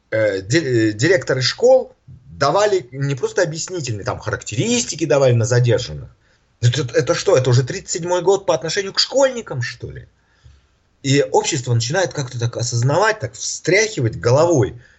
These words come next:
И говорю: «Господи, что же происходит? Они давят уже детей, уже детей давят». И понятно, что, э,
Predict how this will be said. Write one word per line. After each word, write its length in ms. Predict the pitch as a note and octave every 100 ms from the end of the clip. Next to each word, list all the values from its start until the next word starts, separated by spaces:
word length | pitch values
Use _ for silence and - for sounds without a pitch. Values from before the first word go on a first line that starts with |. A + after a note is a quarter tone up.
| _ _
И 40 | A#2+
говорю: 200 | A2+ A#2
«Господи, 320 | A#2+ - D2+
что 160 | -
же 120 | C#3+ B2
происходит? 640 | E3 F#3+ - G#3 E3 B2 - _ _ _ _
Они 300 | - A#2+ F3+
давят 560 | D#3+ E2+ C#3 F3 F#3+ -
уже 360 | G2+ F3 E3+ B2 D#2
детей, 760 | F#2 D3 - C4 A3+ F#2 - _ _ _ _
уже 240 | G2 A2+ A3
детей 440 | C#4+ C#4+ D#4 B3
давят». 440 | B2+ B2+ F2+ C#2+ - _ _ _ _
И 320 | C#3 C#3 - - _ _ _ _
понятно, 680 | C3 D3+ G3 G#3 G#3 F3 C#3+
что, 640 | - - C3+ B2+ A2+ A#2+ _ _ _
э, 60 | -